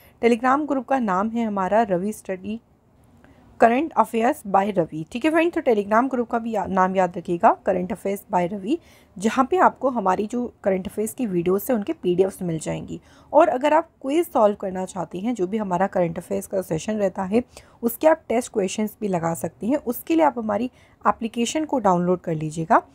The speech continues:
फ्रेंड्स, एप्लीकेशन का नाम भी याद रखेंगे, उसका नाम है रवि स्टडी जीके। ठीक है, दोनों याद रखिएगा, आप लोगों को ये प्ले स्टोर पे मिल जाएगी, आप ईजीली वहाँ से डाउनलोड कर सकते हैं। तो चलिए फ्रेंड्स, जो जानकारी मुझे आपको लोगों को देनी थी इंपॉर्टेंट, वो हमने कवर अप कर ली है।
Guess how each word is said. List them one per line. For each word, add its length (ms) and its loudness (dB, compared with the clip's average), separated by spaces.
फ्रेंड्स, 300 2
एप्लीकेशन 580 -2
का 280 0
नाम 300 4
भी 100 0
याद 220 4
रखेंगे, 320 -4
उसका 320 -6
नाम 220 -2
है 280 0
रवि 320 0
स्टडी 380 -4
जीके। 360 -10
ठीक 200 -8
है, 100 0
दोनों 220 4
याद 220 6
रखिएगा, 260 -4
आप 220 0
लोगों 200 -4
को 120 -8
ये 100 -4
प्ले 220 -2
स्टोर 240 -2
पे 120 -6
मिल 180 -2
जाएगी, 420 -2
आप 200 -2
ईजीली 320 -2
वहाँ 280 -4
से 180 -4
डाउनलोड 420 0
कर 160 -8
सकते 380 -16
हैं। 280 -8
तो 60 -4
चलिए 240 2
फ्रेंड्स, 420 0
जो 160 2
जानकारी 500 0
मुझे 200 -2
आपको 260 0
लोगों 200 0
को 140 -4
देनी 240 -6
थी 100 -6
इंपॉर्टेंट, 460 -2
वो 80 0
हमने 240 -2
कवर 280 -2
अप 120 -8
कर 160 2
ली 180 -2
है। 200 4